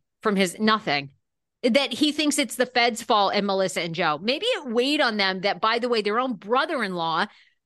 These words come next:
who had four daughters, and P S was cheating on Teresa on camera. Maybe it finally weighed on them that this person is not a good person. Sorry.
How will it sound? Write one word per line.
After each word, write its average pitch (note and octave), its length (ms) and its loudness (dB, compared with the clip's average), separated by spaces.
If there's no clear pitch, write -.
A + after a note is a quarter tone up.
who C#4+ 80 -2
had C#4 100 0
four F4 300 2
daughters, A#3+ 720 2
and E4 160 -10
P - 140 0
S - 160 -2
was E4 180 -2
cheating G#4 500 0
on C4 220 0
Teresa A#3 720 0
on G4+ 300 2
camera. C4 760 0
Maybe G#4 260 -4
it B4 160 0
finally G4 320 0
weighed F#4+ 220 -4
on F4 120 -2
them C#4+ 160 -2
that C4 100 -8
this D4+ 160 -6
person F4+ 320 0
is C4 120 0
not B3+ 360 4
a D4+ 40 0
good C4 220 -4
person. E3 500 -4
Sorry. A#3+ 680 2